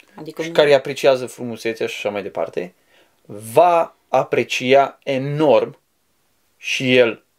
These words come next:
Speaker 2: ei și ea, lui, dorința de a rămâne curați, deciziile pe care le au împreună de a rămâne curați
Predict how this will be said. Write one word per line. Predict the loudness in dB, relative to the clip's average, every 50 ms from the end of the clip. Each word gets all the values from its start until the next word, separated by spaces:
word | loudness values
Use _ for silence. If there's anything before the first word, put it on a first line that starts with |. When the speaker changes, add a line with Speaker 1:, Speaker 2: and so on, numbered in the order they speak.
| _ _ _ _ _ _ _ _ _ _
Speaker 2:
ei | -12 -2 2 2 2 2 0 -6 _ _ _ _ _ _ _ _
și | -16 -12 -8 -2 2 4
ea, | 4 4 2 0 -6 -14
lui, | -14 -10 -8 -8 -8 -8 -10 _ _ _ _ _ _ _ _ _ _ _ _ _ _ _
dorința | -10 -2 2 4 4 4 2 -2 -4 -4 -2 0
de | 2 2
a |
rămâne | 2 2 0 -2 -2 -4 -4
curați, | -6 -6 -6 -2 0 0 0 -2 -6 -16 -20 -20 _ _ _ _ _ _ _
deciziile | -18 -10 -4 -2 -2 -2 -2 -2 -4 -2 -2 -2 -2 -2 -2
pe | 0 2
care | 2 2 2
le | 4 2
au | 2 2 0
împreună | -4 -4 -4 -2 -2 -2 -2 -2
de | 0 0 0
a |
rămâne | 0 0 -4 -4 -4 -4 -4
curați | -4 -2 2 2 2 2 2 -2 -10 _